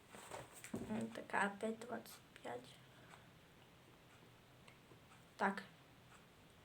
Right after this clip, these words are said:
Рекламна пауза. <laughs> Все, включились. <clears throat> Ось, коротше. І я, м, лише от говоріння. Мені не важко почати спонтанно говорити англійською.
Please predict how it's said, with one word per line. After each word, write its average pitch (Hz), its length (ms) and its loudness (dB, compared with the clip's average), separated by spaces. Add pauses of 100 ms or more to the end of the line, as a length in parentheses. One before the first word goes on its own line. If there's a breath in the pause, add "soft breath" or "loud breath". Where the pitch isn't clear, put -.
(1600)
Рекламна 240 500 12
пауза. 196 560 12 (180)
<laughs> - 1160 2
Все, - 200 10
включились. 196 800 8 (760 loud breath)
<clears throat> - 800 12
Ось, - 140 4 (160)
коротше. - 380 0 (1160 loud breath)
І 262 100 12 (220)
я, 269 480 12 (360)
м, 208 380 10 (240)
лише 269 320 12
от 277 220 12
говоріння. 226 640 12
Мені 294 260 12
не 403 140 12
важко 262 400 12
почати 285 520 12
спонтанно 208 640 12
говорити 208 480 12
англійською. 208 840 8